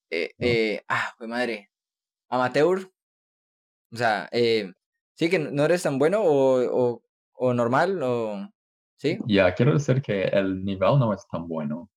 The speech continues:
Speaker 1: Sí,
Speaker 2: como en, en
Speaker 1: amateur.
Speaker 2: Colombia.
Speaker 1: Ah, ok.
Speaker 2: Ya.
Speaker 1: Pero tú juegas fútbol.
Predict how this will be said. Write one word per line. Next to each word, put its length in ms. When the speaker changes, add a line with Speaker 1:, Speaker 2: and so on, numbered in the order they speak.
Speaker 1:
Sí, 140
Speaker 2:
como 100
en, 60
en 160
Speaker 1:
amateur. 380
Speaker 2:
Colombia. 300
Speaker 1:
Ah, 260
ok. 160
Speaker 2:
Ya. 200
Speaker 1:
Pero 200
tú 140
juegas 280
fútbol. 300